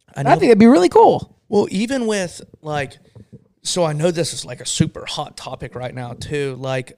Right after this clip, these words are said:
Speaker 1: um, the whole, I mean, it doesn't have to be girls, but it seems to be, the trend seems to be with girls is the whole zodiac signs and the whole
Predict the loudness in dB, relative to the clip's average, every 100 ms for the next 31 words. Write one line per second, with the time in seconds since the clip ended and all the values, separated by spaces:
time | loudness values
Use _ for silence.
0 | -8 -8 -8 -12 -12 -12 -2 0 0 -4
1 | -10 _ _ _ _ _ _ _ -8 -4
2 | -4 -6 -12 -16 -18 -12 -12 -12 -10 -12
3 | -12 -16 -12 -12 -14 -16 -16 -14 -16 -14
4 | -14 -12 -12 -12 -14 -12 -12 -12 -12 -10
5 | -10 -10 -14 -10 -8 -6 -6 -4 -4 -6
6 | -8 -8 -8 -10 -12 -12 -12 -12 -10 -10
7 | -10